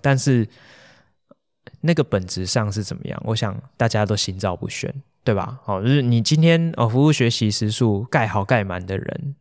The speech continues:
哦，就代表他很有社会关怀的热忱吗？其实不是啊，不是吗？哦，你最后社会发生了大的事情，他可能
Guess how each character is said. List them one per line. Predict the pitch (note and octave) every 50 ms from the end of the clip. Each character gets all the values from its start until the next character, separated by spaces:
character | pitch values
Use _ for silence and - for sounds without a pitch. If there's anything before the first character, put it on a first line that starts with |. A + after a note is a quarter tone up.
| _ _ -
哦， | - - - - C#3 - _ _ _ _ _ _ _ _
就 | - - D3
代 | - E3+ C#3+
表 | A#2 G#2 G2
他 | - A#2+
很 | A#2+ A#2 B2 A#2
有 | A2 G2
社 | - - - A#2 A2
会 | G#2+ A#2 A2+
关 | - A2 A2 A2
怀 | A2 G2 F#2
的 | F#2
热 | G2 G#2 A2+ G#2+ F#2
忱 | - - - - G#2
吗？ | G#2+ G#2+ B2 C3+ - -
其 | - -
实 | - - - C#3 B2+ -
不 | - D3
是 | - - - - A2+ F#2
啊， | - - A#2 C3 - _ _ -
不 | - G2+
是 | - - G2+
吗？ | F#2+ F#2 - - _ _ _ _ _ _ _ _ _ _ _ _ -
哦， | G2+ F#2+ F#2+ G2 G#2
你 | A2+ A#2 A#2+
最 | - - D#3 D#3+ D3+
后 | D3 D#3 D3
社 | C3 - - E3 D3+ D3
会 | D#3 D3
发 | C3+ C3+ B2
生 | A#2 C3 A#2+
了 | A#2 G2+
大 | G2 A2 G2+ G2
的 | F#2+
事 | - - G#2
情， | - - - A2+
他 | - A#2+ B2
可 | A#2+ - G2+
能 | F#2+ F#2 F#2